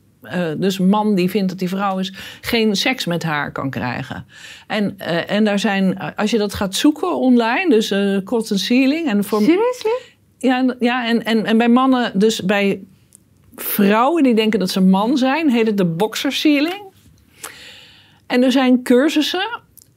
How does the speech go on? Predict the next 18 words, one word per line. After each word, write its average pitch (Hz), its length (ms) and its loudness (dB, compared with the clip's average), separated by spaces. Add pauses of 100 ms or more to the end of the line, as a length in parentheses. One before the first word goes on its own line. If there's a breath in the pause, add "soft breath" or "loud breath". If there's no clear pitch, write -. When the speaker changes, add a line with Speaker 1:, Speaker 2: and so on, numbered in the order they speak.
(400)
Speaker 1:
voor, 240 380 0
eh, 196 840 -2
eh, 185 60 0
lesbische 254 500 2
vrouwen 247 420 -2
om 233 160 2
te 233 100 2
Speaker 2:
Dus 220 80 4
Speaker 1:
leren 214 160 4
Speaker 2:
het 196 80 0
wordt 202 160 2
Speaker 1:
pijpen. 214 180 2
Speaker 2:
heel 233 220 6
academisch, 226 720 4
eh, 220 320 0
ermee 214 260 0
omgegaan 220 440 -4
ook? 160 320 -4